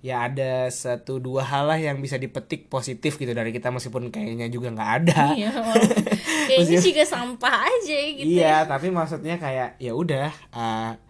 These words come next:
Speaker 1: yang pengen gua tekenin dari pembicaraan kita yang kali ini tuh, ketika kita ingin mem-, berbuat baik dengan niatan yang baik, pasti
Speaker 2: Pasti ada aja jalan.
Speaker 1: semesta,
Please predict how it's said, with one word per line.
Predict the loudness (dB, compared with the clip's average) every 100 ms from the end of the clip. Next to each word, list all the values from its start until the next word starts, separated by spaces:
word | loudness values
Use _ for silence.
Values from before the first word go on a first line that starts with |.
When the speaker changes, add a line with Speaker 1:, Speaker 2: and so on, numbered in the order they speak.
| _ _ _ _
Speaker 1:
yang | -6 -6
pengen | -4 -4 -4 -4 -4
gua | -2 0 -2 -4
tekenin | -8 -8 -4 -4 -2
dari | -2 -2 -4 -4 -8
pembicaraan | -8 -6 -4 -4 -4 -4
kita | -8 -12 -6 -4
yang | -4 -4
kali | -8 -8
ini | -8 -6
tuh, | -4 -4 -6 _ _ _ _ _ _
ketika | -18 -14 -8 -8
kita | -8 -8 -8
ingin | -6 -6
mem-, | -6 -6
berbuat | -6 -6 -8 -4 -4 -6 -8
baik | -8 -4 -4 -4 -6
dengan | -8 -8 -8
niatan | -6 -8 -6
yang | -6 -6
baik, | -6 -6 -6 -8 _ _ _ _ _
pasti | -10 -8 -2
Speaker 2:
Pasti | 0 2 0
ada | -4
aja | -4 -8 -10
jalan. | -10
Speaker 1:
semesta, | -6 -4 -4 -6 2 6